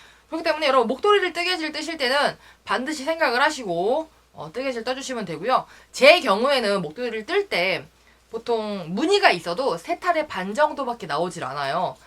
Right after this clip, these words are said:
하지만 보통 저는 세 타래 반 나온 목도리가 있었거든요.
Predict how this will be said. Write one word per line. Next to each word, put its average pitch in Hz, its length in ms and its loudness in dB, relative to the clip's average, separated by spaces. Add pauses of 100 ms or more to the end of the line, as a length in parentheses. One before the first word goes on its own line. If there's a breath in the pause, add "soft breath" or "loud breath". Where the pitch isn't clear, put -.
(100)
하지만 311 380 0
보통 311 380 0 (320 loud breath)
저는 339 300 2
세 381 140 0
타래 427 220 4
반 220 220 2
나온 170 260 4
목도리가 170 320 -2
있었거든요. 165 640 -8